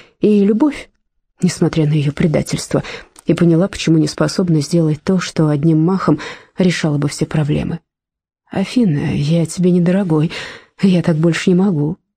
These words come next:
реально не могу. Я должен знать, зачем ты здесь". Теперь он уже злился, его лицо побагровело. Она пыталась сосредоточиться на том, что он говорит, но неожиданно почувствовала некие тревожные сигналы,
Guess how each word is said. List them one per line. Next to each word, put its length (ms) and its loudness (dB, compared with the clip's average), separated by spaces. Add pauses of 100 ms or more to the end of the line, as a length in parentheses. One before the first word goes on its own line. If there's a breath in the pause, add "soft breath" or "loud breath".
реально 360 2
не 120 4
могу. 360 0 (400 loud breath)
Я 200 4
должен 300 2
знать, 320 0
зачем 320 0
ты 120 0
здесь". 340 -8 (720)
Теперь 280 -4
он 100 -2
уже 180 -6
злился, 580 -2
его 160 0
лицо 300 -2
побагровело. 720 0 (440 loud breath)
Она 180 4
пыталась 400 0
сосредоточиться 880 -2
на 180 2
том, 300 0
что 240 -2
он 80 4
говорит, 560 0
но 260 4
неожиданно 560 2 (400 loud breath)
почувствовала 640 0
некие 440 0 (140)
тревожные 540 2
сигналы, 540 0